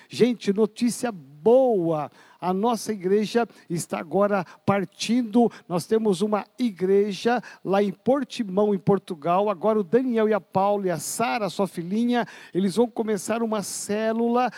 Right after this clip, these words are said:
e um trabalho, é, da nossa igreja lá em Lisboa. Olha só, domingo passado nós tivemos o privilégio de orar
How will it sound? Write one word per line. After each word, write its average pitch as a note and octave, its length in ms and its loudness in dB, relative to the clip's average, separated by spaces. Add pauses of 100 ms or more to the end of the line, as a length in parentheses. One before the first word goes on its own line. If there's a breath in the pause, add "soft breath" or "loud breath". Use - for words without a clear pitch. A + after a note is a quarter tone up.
(160 loud breath)
e F#3+ 120 0
um A3 80 2
trabalho, G#3 720 2 (180 loud breath)
é, F#3+ 260 0 (220)
da F#3 140 -6
nossa G#3 320 0
igreja G3 400 0
lá G#3 520 0
em A3+ 200 0
Lisboa. F3 1400 2 (260 loud breath)
Olha B3 260 0
só, F3+ 220 2
domingo A#3 420 2
passado A3 540 0
nós G#3 180 2
tivemos G3+ 380 -2
o G#3+ 60 0
privilégio G3 580 -2
de E3 140 0
orar G3+ 520 0